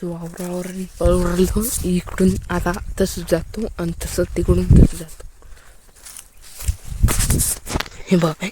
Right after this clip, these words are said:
इकडून असं, तिकडून तसं जातो. वावरावरून पळवरलो मी आज. हे, हे आमचं शेत आणि तिकडं आहे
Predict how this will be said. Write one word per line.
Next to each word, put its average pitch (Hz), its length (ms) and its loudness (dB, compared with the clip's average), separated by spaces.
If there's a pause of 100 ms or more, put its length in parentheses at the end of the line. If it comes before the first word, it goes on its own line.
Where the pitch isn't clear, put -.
(100)
इकडून 202 500 8
असं, 214 260 6 (420)
तिकडून 196 400 6 (100)
तसं - 200 2 (520)
जातो. 165 300 -2 (100)
वावरावरून 196 640 6
पळवरलो 196 640 6
मी - 140 -12
आज. - 280 -10 (360)
हे, 202 300 10
हे 202 160 6
आमचं 190 540 4
शेत 208 300 8 (520)
आणि 185 380 4 (720)
तिकडं 202 640 6
आहे 190 320 8